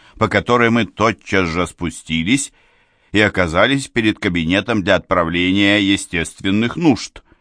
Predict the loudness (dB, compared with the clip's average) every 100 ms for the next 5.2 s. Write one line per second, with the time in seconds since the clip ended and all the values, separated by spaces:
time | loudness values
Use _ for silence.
0 | _ _ _ -16 -2 -2 -2 0 0 2
1 | -2 -4 -6 -4 -2 -2 -2 -4 -6 -6
2 | -4 -4 -2 -4 -6 _ _ _ -6 -6
3 | -2 0 0 -2 -4 -8 -4 -4 -2 0
4 | 0 0 -2 -4 -2 -2 -4 -4 -6 -8
5 | -8